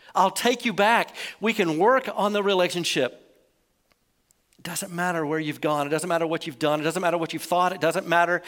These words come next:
what you've said if you'll just turn around. Here's the good news. God does not change. Now, what that means is if we disagree with God, who's gotta change?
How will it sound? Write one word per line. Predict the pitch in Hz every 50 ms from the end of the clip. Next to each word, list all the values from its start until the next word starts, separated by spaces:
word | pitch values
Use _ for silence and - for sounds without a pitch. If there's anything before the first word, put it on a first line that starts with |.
| - - - -
what | 151 170 180 175 -
you've | 185 175 151 127
said | - - - 196 190 180 175 170 160 160
if | 139 -
you'll | 170 147 135
just | - - 165 165 165 156 - -
turn | 175 180 160 156
around. | 151 147 147 139 131 123 120 117 - - _ _ _ _ _ _ _ _ _ _ _ _ _ _ _ _ _ _ _ _ _ _ _ _ _ _ _ _ _ _ _ _ _ _ _ _ _ _ _ _ _ _ _ _ _ _ _ _ _ _ _ _ _ _ _
Here's | - - - 165 160 147 -
the | 143
good | 127 143 143 135
news. | 147 143 127 113 101
God | 98 - 127 127 135 143 143 127
does | 131 120 -
not | 131 117 - -
change. | - - 123 104 107 107 104 - - - _ _ _ _ _ _ _ _ _ _ _ _ _ _ _ _ _ _ _ _ _ _ _ _ _ _ _ _ _ -
Now, | 127 127 131 123 120 - - - _ _ _ _ _ _ _ _
what | 131 135 131
that | - 180 202 240 - -
means | 196 226 226 185 147 131 117 -
is | 127 131 135 127
if | 131 120 -
we | 165 214 269 269 240
disagree | 196 220 190 - 190 165 151 190 196 190
with | 180 170 156 139 143
God, | 190 220 220 175 135 127 131 139 135 - - - - - - - - _ _ _ _ _ _ _ _ _ _ -
who's | 202 190 170
gotta | - 180 160 139 127
change? | - - 220 220 196 131 104 101 - - -